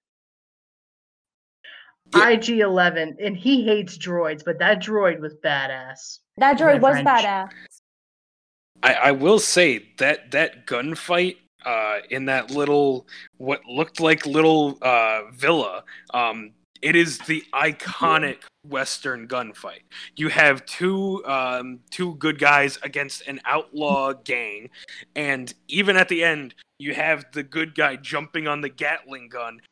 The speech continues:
Speaker 1: and spraying everyone down. You have the exact iconic themes of a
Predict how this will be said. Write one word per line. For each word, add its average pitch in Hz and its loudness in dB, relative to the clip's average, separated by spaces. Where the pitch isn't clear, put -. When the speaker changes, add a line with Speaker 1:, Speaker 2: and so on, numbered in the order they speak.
Speaker 1:
and 117 -8
spraying 151 0
everyone 131 -4
down. 131 -4
You 165 -4
have 175 0
the 131 -10
exact 135 -6
iconic 160 -4
themes 120 -10
of 135 -8
a 101 -6